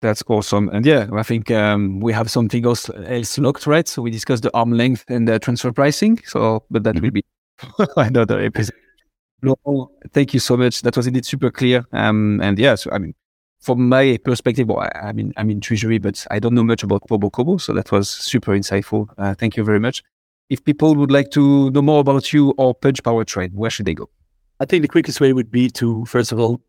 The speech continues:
Speaker 2: to know more about me, the, the LinkedIn page. So, uh, my LinkedIn page. If they wanna know more, for example, about Punch Power Trade, there's always the,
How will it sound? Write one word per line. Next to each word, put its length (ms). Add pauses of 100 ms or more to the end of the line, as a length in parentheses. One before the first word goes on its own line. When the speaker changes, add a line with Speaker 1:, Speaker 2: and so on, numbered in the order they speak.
Speaker 2:
to 80
know 120
more 180
about 220
me, 220
the, 220
the 120
LinkedIn 380
page. 260
So, 320
uh, 280 (120)
my 200
LinkedIn 320
page. 280 (320)
If 140
they 80
wanna 300
know 240
more, 360
for 140
example, 340
about 300
Punch 220
Power 240
Trade, 340 (300)
there's 160
always 400
the, 440